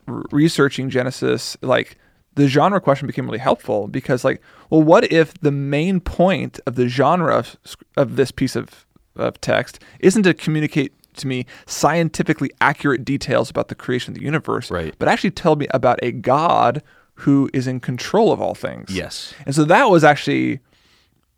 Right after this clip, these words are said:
Speaker 1: really helpful for me. Like, like
Speaker 2: Like, this
Speaker 1: it
Speaker 2: is doing more theology than biology.
Speaker 1: Yes.
Speaker 2: Yes.
Speaker 1: That was more helpful for me. And even, like, so the Bible is not a myth.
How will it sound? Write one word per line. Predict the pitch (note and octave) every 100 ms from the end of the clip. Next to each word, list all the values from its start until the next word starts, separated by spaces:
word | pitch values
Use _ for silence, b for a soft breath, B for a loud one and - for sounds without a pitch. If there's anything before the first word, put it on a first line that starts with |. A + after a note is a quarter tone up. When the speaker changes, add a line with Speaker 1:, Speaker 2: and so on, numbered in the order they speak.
| -
Speaker 1:
really | D#3+ E3+
helpful | D3+ F3 - D#3+
for | -
me. | C3+ A2+ A2+
Like, | A#2+ A#2+ - _ b b b b b
like | - D3
Speaker 2:
Like, | -
this | D3
Speaker 1:
it | E3+
Speaker 2:
is |
doing | C#3+ D#3 B2+
more | A#2+ B2
theology | A#2 - C3 A2 G#2+ G2
than | G2 F#2
biology. | E2 D#2+ D2 G#1+ - -
Speaker 1:
Yes. | - E3+ D3 -
Speaker 2:
Yes. | A2+ - - -
Speaker 1:
That | E3+ G#3
was | D#3
more | D#3+ D#3
helpful | C#3+ D#3 -
for | B2+ C#3
me. | B2 A2
And | D#3
even, | D#3 A3 G#3+
like, | F3 C#3+ C3 - b
so | - C#3 - _ -
the |
Bible | D3 D3 D3+
is | D#3
not | D3
a | D#3+
myth. | D3 C3+ A2 - -